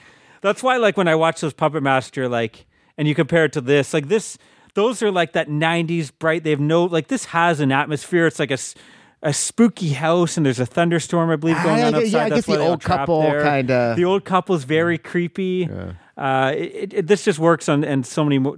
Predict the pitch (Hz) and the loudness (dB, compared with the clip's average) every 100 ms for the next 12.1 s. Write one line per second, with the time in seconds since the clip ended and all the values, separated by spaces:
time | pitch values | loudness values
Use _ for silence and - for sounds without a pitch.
0 | - 131 131 120 127 110 120 113 123 123 | -2 -2 -2 -4 -6 -2 -2 -2 -4 -8
1 | - 120 117 - 117 110 110 113 131 110 | -4 -2 -2 -4 -4 -4 -4 -2 -2 2
2 | 131 127 - 123 - 110 - 135 113 107 | 2 2 2 0 0 -6 -2 -2 0 -2
3 | 107 107 110 117 101 - _ 120 120 170 | -4 -2 0 -2 -4 -14 _ -14 -2 0
4 | 170 165 143 165 - 147 135 127 127 131 | 2 2 2 0 2 2 2 2 0 0
5 | - 127 - 143 135 123 117 123 123 123 | -2 -6 0 0 0 -2 -2 0 0 2
6 | 120 113 - _ _ 135 117 127 135 123 | 0 0 -6 _ _ -6 0 2 2 -2
7 | 127 117 151 147 143 151 160 165 151 151 | -8 -8 -4 -2 -2 -2 -2 -2 0 0
8 | 139 131 131 117 139 120 120 - 110 - | 0 -2 -4 -2 0 2 0 -4 -12 -4
9 | 120 - 113 113 107 107 113 110 104 - | -4 -2 -6 -4 -4 -2 -2 -2 -4 -6
10 | 98 107 - 107 - 113 101 - - - | -8 -6 -4 -4 -2 -2 -2 -6 -20 -20
11 | - - _ 110 104 104 107 104 120 120 | -20 -20 _ -10 -8 -8 -10 -4 0 2
12 | 104 | 2